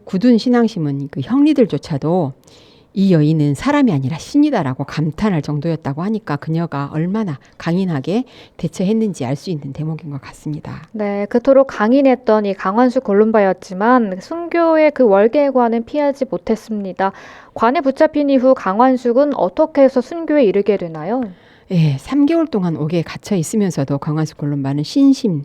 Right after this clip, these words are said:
Speaker 1: 공부를 이렇게 게을리하지 않았고요.
Speaker 2: 음.
Speaker 1: 또 함께 갇혀 있던 동료들을 권면하면서 이 순교를 기다리고 있었습니다. 마침내 사형 판결을 받은 그녀는, 어, 천팔백일 년 칠월 이일 동료들과 함께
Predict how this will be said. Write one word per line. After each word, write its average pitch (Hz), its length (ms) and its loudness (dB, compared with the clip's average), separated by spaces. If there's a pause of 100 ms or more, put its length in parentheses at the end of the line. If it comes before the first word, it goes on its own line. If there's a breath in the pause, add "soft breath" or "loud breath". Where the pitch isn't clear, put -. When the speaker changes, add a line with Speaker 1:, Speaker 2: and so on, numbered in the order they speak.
Speaker 1:
공부를 156 500 -4 (520)
이렇게 - 180 -8
게을리하지 170 520 2
않았고요. 147 400 -2
Speaker 2:
음. 135 60 -4 (440 loud breath)
Speaker 1:
또 202 100 -10
함께 262 240 4
갇혀 190 300 0
있던 170 260 -2
동료들을 165 440 -2
권면하면서 156 880 -2 (260 loud breath)
이 147 80 -8
순교를 180 580 2
기다리고 156 480 -2
있었습니다. 147 720 -8 (520 loud breath)
마침내 170 760 0
사형 269 300 0
판결을 262 420 2
받은 147 280 -2
그녀는, 170 520 0 (460 soft breath)
어, 139 100 -6
천팔백일 196 720 -2
년 214 240 0
칠월 240 340 0
이일 151 280 -2
동료들과 160 540 -6
함께 202 420 -2